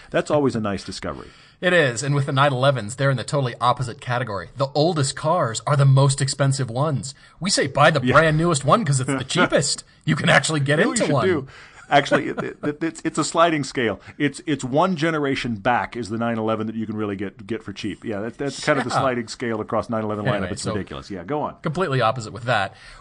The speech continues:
Speaker 2: Well, I am not offering up a Porsche here for you. I am offering here the Mazda three, a fun commuter car for twenty grand.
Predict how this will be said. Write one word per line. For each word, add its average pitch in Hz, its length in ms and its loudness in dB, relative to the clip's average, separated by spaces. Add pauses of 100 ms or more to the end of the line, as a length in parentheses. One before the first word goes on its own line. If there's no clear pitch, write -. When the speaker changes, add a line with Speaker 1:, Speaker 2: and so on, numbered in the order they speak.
Speaker 2:
Well, 185 280 8
I 196 140 4
am 175 240 2
not 240 280 6
offering 135 380 4
up 120 80 -2
a 127 60 -8
Porsche 127 340 -2
here 120 160 -2
for 123 240 -2
you. 131 260 -2
I 143 140 0
am 196 140 -6
offering 127 560 -2
here 110 580 -6 (960)
the 131 100 4
Mazda 180 400 0
three, 117 540 -8 (520)
a 135 60 -2
fun 196 480 -2
commuter 202 320 -6
car 156 220 0
for 139 140 -8
twenty 139 320 -4
grand. 135 260 0